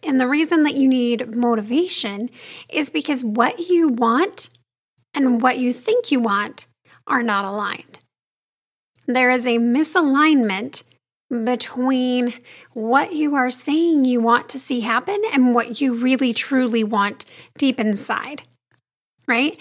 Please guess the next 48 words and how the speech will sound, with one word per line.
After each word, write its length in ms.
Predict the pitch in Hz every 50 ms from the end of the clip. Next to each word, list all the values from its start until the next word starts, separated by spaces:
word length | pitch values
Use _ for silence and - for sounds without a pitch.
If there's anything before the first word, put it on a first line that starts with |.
| - - - -
And 80 | 311 285
when 80 | 294
we 80 | 320 349
talk 220 | - - 349 339
about 260 | 349 320 311 277 262 240
alignment, 600 | 226 233 233 254 262 247 220 208 202 196 - -
I'm 80 | - 262
not 160 | 262 262 269
talking 240 | 262 285 - 277 254
about, 140 | 240 220 214
like, 260 | 208 190 175 220 -
you 60 | 247
go 140 | - 277 233
to 60 | 214
the 100 | 202 214
chiropractor, 680 | - - 269 277 254 240 240 262 240 247 262 - 262 247
they're 160 | 233 214 208
like, 300 | 208 196 185 190 196 - _ _ - - - _ _ -
"Oh, 260 | 214 247 294 285 247
your 200 | 220 214 196 190
back's 340 | 190 233 240 277 - - -
out 80 | 208 208
of 80 | 202
alignment." 480 | 202 202 202 202 202 208 196 196 - -
And 80 | 233
they 80 | 240 220
do 180 | 208 233 226 214
the, 100 | 202 196
like, 220 | 190 196 214 - - - _ _ _ _ - - - _ _ _ _ _ _ _ -
pop 320 | - - - - - - - _ -
and 160 | 285 240 233
you're 100 | 220 220
back 240 | 208 220 202 196 -
in 80 | 202
alignment. 440 | 202 208 208 208 208 208 - - - - - - - - - - -
Or, 100 | 269 262
like, 220 | 254 247 240 247
with 120 | 262 233 240
your 120 | 269 240
car, 360 | 240 - 285 311 269 226 208
when 120 | 202 202 208
you're 140 | 208 208 214
driving 580 | 220 - 226 220 214 214 208 214 220 214 214
and 80 | 208 208
it 60 | 214
kind 200 | 214 - 233 220
of 100 | 208 -
pulls 1600 | - - - 269 254 247 240 240 240 240 240 247 247 247 247 247 247 247 247 247 247 247 247 247 247 262 262 - - - -